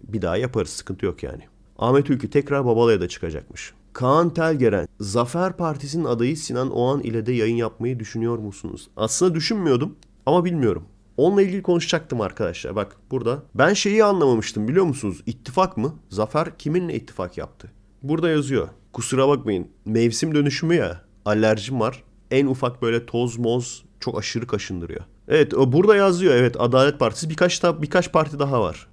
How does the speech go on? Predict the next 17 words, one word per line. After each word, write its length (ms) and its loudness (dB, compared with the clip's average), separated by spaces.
Burada 260 -2
yazıyor. 380 -2
Ee, 120 0
Ata 300 4
İttifakı'nın 720 0
Cumhurbaşkanı 680 0
adayı 260 0
Sinan 300 -2
Oğan 240 2
oldu. 380 -6
İyi 200 2
mi 60 6
oldu 240 8
sizce, 280 2
kötü 260 -2
mü 60 2
arkadaşlar? 720 -6